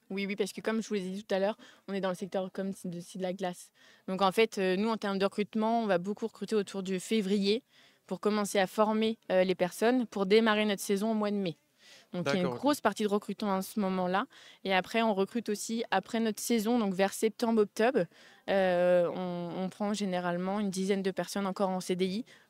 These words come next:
Speaker 1: pour com-, continuer à recruter, puisque bah, forcément, euh, nouvelles commandes, euh, nouveaux besoins, et on continue comme ça. Euh, pour l'instant, ça fonctionne bien.
Speaker 2: Et en parlant de, de recrutement,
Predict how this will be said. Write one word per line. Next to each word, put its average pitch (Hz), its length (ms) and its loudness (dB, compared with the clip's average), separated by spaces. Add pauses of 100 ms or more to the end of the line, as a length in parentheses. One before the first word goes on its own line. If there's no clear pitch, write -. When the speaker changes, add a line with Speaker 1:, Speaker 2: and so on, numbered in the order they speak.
Speaker 1:
pour 214 220 -4
com-, 202 280 0
continuer 196 540 -2
à 202 80 2
recruter, 185 420 -4
puisque - 280 -8
bah, 170 180 0
forcément, 175 600 -6
euh, 165 120 -2
nouvelles 180 280 0
commandes, 180 360 0
euh, 170 140 -2
nouveaux 180 320 -2
besoins, 175 480 -2
et 170 200 -2
on 170 60 -4
continue 180 380 -4
comme 165 160 -4
ça. 185 220 -4
Euh, 165 180 -6 (120)
pour 175 140 -2
l'instant, 170 220 -2
ça 190 140 0
fonctionne 190 320 -4
bien. 170 140 -6 (1120)
Speaker 2:
Et 139 60 -2
en 127 80 0
parlant 139 260 4
de, 120 380 0
de 113 80 -2
recrutement, 131 640 -2